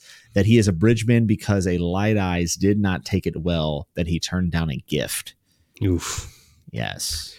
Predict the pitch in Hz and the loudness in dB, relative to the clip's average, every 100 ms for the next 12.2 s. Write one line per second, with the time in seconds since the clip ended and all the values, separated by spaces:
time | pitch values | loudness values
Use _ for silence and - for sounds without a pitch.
0 | - - - - - 131 123 127 120 113 | -20 -18 -12 -12 -4 -2 0 0 2 4
1 | 117 101 104 - 135 151 - 117 - 101 | 4 2 2 2 2 2 4 2 2 -2
2 | 98 95 95 - 95 - 98 98 87 - | 2 2 2 2 0 2 2 2 2 -2
3 | 90 - _ 110 104 - 117 117 95 90 | -4 -6 _ -2 0 0 0 0 0 0
4 | 90 82 90 92 90 85 85 - 92 87 | -2 -2 0 0 0 -2 -4 -4 0 2
5 | 82 - _ _ _ _ _ _ _ _ | 2 -2 _ _ _ _ _ _ _ _
6 | _ _ - 87 80 80 80 78 78 - | _ _ -2 0 2 0 0 -2 -4 -8
7 | _ _ _ _ - 82 87 73 58 - | _ _ _ _ -6 -2 -2 -2 -6 -8
8 | - - - - - - - _ _ - | -12 -12 -14 -14 -18 -20 -20 _ _ -20
9 | - 113 120 113 92 98 85 - 85 - | -2 2 4 4 2 -2 0 -2 -4 -2
10 | 87 87 92 104 98 92 87 - 95 90 | 2 4 4 4 4 4 2 2 2 2
11 | 85 87 - 92 95 110 110 _ _ - | 0 -4 -2 0 2 0 -4 _ _ -8
12 | 80 | -6